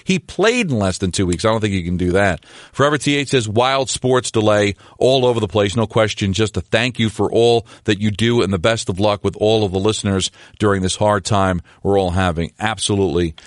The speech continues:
And I want to extend that too, not just to the hard time we're having not following sports, but w-, we don't know. There might be many listeners that are, that are experiencing this virus firsthand. You know, so hopefully no one is infected or doesn't have a family member that's infected, but there may be.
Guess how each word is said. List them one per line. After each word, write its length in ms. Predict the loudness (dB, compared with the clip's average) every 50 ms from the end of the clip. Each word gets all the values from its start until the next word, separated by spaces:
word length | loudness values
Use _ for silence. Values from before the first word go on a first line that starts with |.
| -12 -6
And 160 | -4 -2 0
I 60 | 0
want 180 | 2 2 2 2
to 60 | 0
extend 440 | 0 -2 -2 -2 0 0 0 0 0
that 200 | 0 -2 -2 -4
too, 240 | -2 0 0 0 0
not 200 | 0 0 -2 0
just 220 | -2 -4 -4 -2
to 80 | -2 -2
the 80 | -2
hard 260 | 0 0 0 0 0 -2
time 220 | -2 -2 -2 -2
we're 100 | -2 -2
having 320 | -2 -2 -2 -2 -2 -2
not 160 | -2 -2 -2 -2
following 440 | -2 -2 -2 -2 -2 -4 -4 -4
sports, 420 | -6 -6 -4 0 0 0 0 0 -2
but 200 | -2 -2 -2 -4 -8 -20 -20 -20 -20 _ -12
w-, 100 | -12 -8
we 160 | -2 -2 0
don't 200 | 2 2 2 2
know. 200 | 2 2 2 2
There 140 | 2 0 0
might 180 | 0 -2 -2 -2
be 120 | -2 -2
many 260 | -2 0 0 0 0
listeners 560 | 0 0 0 0 0 -2 -2 -2 -2 -2 -2
that 160 | 0 0 0 2
are, 200 | 0 0 0 -2 -6 -4
that 160 | -4 0 0
are 80 | 0 -2
experiencing 800 | -2 -4 -6 -2 0 0 0 2 2 0 -2 -2 -2 -2 -2 0
this 160 | 0 -2 -2
virus 400 | 0 0 0 2 2 0 -2 -4
firsthand. 760 | -4 -4 -4 -4 -4 -6 -4 -2 -2 -2 -2 -4 -8 -12 -18 -20 _ _ _ _ _ _ _ _ _ _ _ -8
You 100 | -4 -2
know, 160 | -2 0 -2
so 240 | -2 -2 -2 0 0
hopefully 560 | 2 0 0 0 -2 -2 0 0 0 0 0
no 160 | -2 -2 0
one 200 | 0 0 0 -2
is 140 | -2 -4 -4
infected 580 | -6 -8 -4 -2 -2 -2 -2 -2 -2 -2 0 0
or 120 | 0 0
doesn't 200 | 0 -2 -2 -2
have 120 | -4 -4 -4
a 60 | -4
family 380 | -4 -2 -2 0 0 0 0
member 280 | 0 0 0 0 -2 -2
that's 240 | -4 -4 -6 -6 -6
infected, 500 | -6 -2 -2 -2 -2 -2 -4 -6 -4 -2
but 280 | -4 -4 -4 -6 _
there 140 | -2 -2 0
may 240 | 0 0 0 0 -2
be. 300 | -2 -4 -6 -6 -8 -16